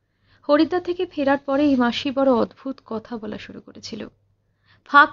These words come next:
পেলেই প্রভুজির গল্প করে, প্রভুজির কথা বলে, আর প্রভুজির গল্প থেকে ছেলের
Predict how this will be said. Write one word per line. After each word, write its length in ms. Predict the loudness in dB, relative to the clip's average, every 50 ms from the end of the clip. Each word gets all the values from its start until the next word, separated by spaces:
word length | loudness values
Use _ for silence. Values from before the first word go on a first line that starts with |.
| -2 -4
পেলেই 280 | -2 2 4 4 4
প্রভুজির 600 | 2 2 -2 -4 -4 -4 -6 -8 -8 -8 -10 -12
গল্প 320 | -12 -14 -18 -18 -18 -20 -18
করে, 260 | -16 -14 -14 -14 -16 -18 _ _ _ _
প্রভুজির 500 | _ -6 -6 -4 -4 -6 -6 -8 -10 -12 -14
কথা 300 | -16 -18 -16 -16 -16 -14
বলে, 260 | -12 -12 -12 -14 -16 _ _ _ _ _ _ _ _ _ -20 -20 -6 -2
আর 140 | -2 -2 -2
প্রভুজির 520 | -2 -2 -2 0 0 0 0 0 0 2
গল্প 300 | 2 2 0 0 -2 -8
থেকে 360 | -8 -8 -8 -4 -4 -4 -4 -6
ছেলের 320 | -8 -8 -4 -2 0 0